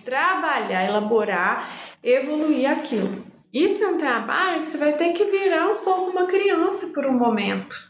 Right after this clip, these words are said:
Sem você se aceitar como uma alma infantil que teve dores na própria infância que doem até hoje, as suas emoções ou vão ser infantis ou vão ser reprimidas. Pelo menos as que tangem as, os seus gatilhos ali, que cada um tem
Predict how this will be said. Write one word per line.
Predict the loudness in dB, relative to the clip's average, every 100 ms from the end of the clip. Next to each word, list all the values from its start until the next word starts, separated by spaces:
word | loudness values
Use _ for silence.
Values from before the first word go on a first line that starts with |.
| _
Sem | -4 0 2
você | 2 2 0 0 2 2 -2 -10 -16 -8
se | -2 2
aceitar | 2 2 0 0 0 0 0 -2 -4
como | 0 0
uma | 0 0 2 2
alma | 2 2 0 -4
infantil | -2 0 0 0 0 2 2 0
que | -4
teve | -4 0 0 0
dores | -8 -4 0 2 0 -2
na | -4
própria | 0 0 0 -2
infância | -4 0 0 2 0
que | -2
doem | -2 0 2 2 2 0
até | 0 0 0
hoje, | 2 2 2 0 -4 -8 -10 -18 _
as | -6 0 2
suas | 2 2 2
emoções | 2 2 0 0 0 2
ou | 2
vão | 2
ser | 0 0
infantis | 0 -2 -2 -2 0 0
ou |
vão | 0 0
ser | 0 0
reprimidas. | 0 -2 0 2 2 0 -2 -4 -8 -12 -20 _
Pelo | -2 0
menos | 0 0 0 2
as | 2
que | 0
tangem | -4 -2 -2 0 2 2 0 -4 -8 -6
as, | -4 -2 -2 -6 -10
os | -6 0
seus | 0 0
gatilhos | -2 -2 -2 0 2 4 4 2
ali, | 0 0 -4
que | -6
cada | -6 -2 0
um | -2 -2
tem | -2 -2